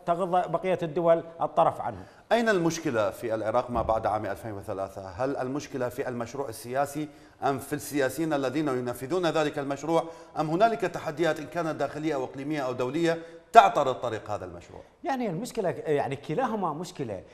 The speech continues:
Speaker 1: المشروع السياسي الذي لا يقبل بالإصلاح ولا يقبل بالتغيير واعتمد على الطائفية والعرقية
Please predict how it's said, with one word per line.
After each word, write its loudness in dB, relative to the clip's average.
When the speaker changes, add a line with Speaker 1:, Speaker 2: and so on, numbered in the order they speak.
Speaker 1:
المشروع -2
السياسي 2
الذي 0
لا 4
يقبل 2
بالإصلاح -2
ولا 2
يقبل -2
بالتغيير -2
واعتمد -2
على 0
الطائفية -2
والعرقية -2